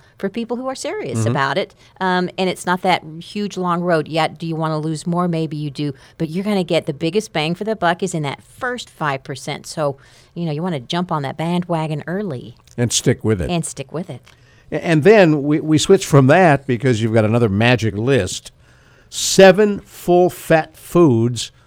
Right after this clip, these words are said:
Speaker 2: we should eat every day.
Speaker 1: I know,
Speaker 2: And,
Speaker 1: that's,
Speaker 2: and it's not
Speaker 1: it,
Speaker 2: potato chips.
Speaker 1: I was gonna say, is that fair to talk about weight loss and full-fat foods all in the same
Speaker 2: Right.
Speaker 1: program? So, you
Speaker 2: <laughs>
Speaker 1: know, actually, I was, I was recently in Phoenix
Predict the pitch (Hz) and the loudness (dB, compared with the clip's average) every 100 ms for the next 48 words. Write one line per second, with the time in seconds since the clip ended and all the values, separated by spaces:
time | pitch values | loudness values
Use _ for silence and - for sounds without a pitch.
0 | _ _ _ _ - 170 156 165 190 190 | _ _ _ _ 4 6 6 6 8 8
1 | 185 175 196 226 247 226 196 156 151 175 | 6 6 6 4 4 2 4 2 4 4
2 | 160 156 165 180 180 156 127 196 165 - | 4 4 6 6 6 4 8 8 6 4
3 | 110 - 226 - 220 202 190 175 220 208 | 2 4 4 4 2 2 2 2 0 0
4 | 294 294 - 208 196 185 190 170 175 151 | -2 -2 -2 0 0 -2 2 2 2 0
5 | 147 143 151 214 247 202 180 175 180 - | 0 -2 -2 -2 0 2 6 6 2 -4
6 | 151 156 - 208 196 - 180 - - 170 | -6 -6 -2 -2 -2 -2 -2 -2 -4 -2
7 | 160 151 - 147 151 160 147 - - 165 | -2 -4 -4 -2 -2 -4 -6 -6 -6 0
8 | 107 110 80 80 - _ _ - 247 247 | 4 4 2 -2 -10 _ _ 0 2 4
9 | 196 170 143 123 - - 226 226 226 226 | 2 0 -2 -4 -8 0 4 6 6 6
10 | - - _ - 202 208 208 - _ 208 | 2 -4 _ 2 4 6 2 -2 _ 2
11 | 220 - 247 233 220 - 180 165 160 - | 2 0 0 2 2 2 0 -2 -6 -12
12 | _ 165 160 156 165 185 226 - 170 165 | _ -4 -4 -6 -6 -4 -4 -6 -4 -4
13 | - 156 151 151 - 247 247 - - - | -4 -4 -2 -4 -6 -6 -6 -8 -12 -14